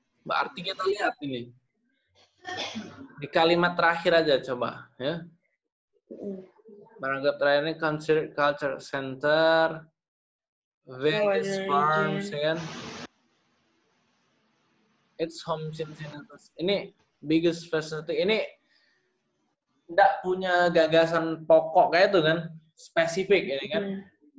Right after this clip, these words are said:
Speaker 2: Hmm.
Speaker 1: tentang Roma yang modern. Nah, kalau yang aneh, coba kita analisis. Roma menawarkan banyak attraction, ya, pemandangan, ya, sesuai dengan kalimat yang great sites ini kan.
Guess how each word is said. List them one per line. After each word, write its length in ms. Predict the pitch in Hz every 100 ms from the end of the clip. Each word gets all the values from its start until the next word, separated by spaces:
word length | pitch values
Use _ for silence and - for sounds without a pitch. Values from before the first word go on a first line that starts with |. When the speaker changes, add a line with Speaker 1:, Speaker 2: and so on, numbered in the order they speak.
| 208
Speaker 2:
Hmm. 200 | - 202 165
Speaker 1:
tentang 320 | 139 156 147 147 _
Roma 320 | 143 147 151
yang 240 | 147 147 147
modern. 560 | 139 131 139 123 123 - _ _ _ _ _ _ _ _ _ _ _ _
Nah, 120 | - 113
kalau 160 | 151 175
yang 140 | 180 175 202
aneh, 160 | 202 - _ -
coba 240 | 156 160
kita 120 | 156 139
analisis. 480 | 160 170 175 160
Roma 320 | 151 170 202 208
menawarkan 560 | 196 185 175 170 185
banyak 340 | 160 156 170 - - _ _ - - _ _
attraction, 640 | 139 - 185 175 - 151 131
ya, 80 | 160
pemandangan, 720 | 156 151 151 151 160 135 120 151
ya, 80 | 175 - 247 - _ _ 269 -
sesuai 560 | - - - 170 185 170
dengan 160 | 180 190
kalimat 400 | 165 151 156 180
yang 320 | 156 160 190 190 _ _ _ _ _ _ _ _ _ _ _
great 240 | 147 170
sites 400 | 165 170 160 -
ini 320 | 156 139 123
kan. 80 | 139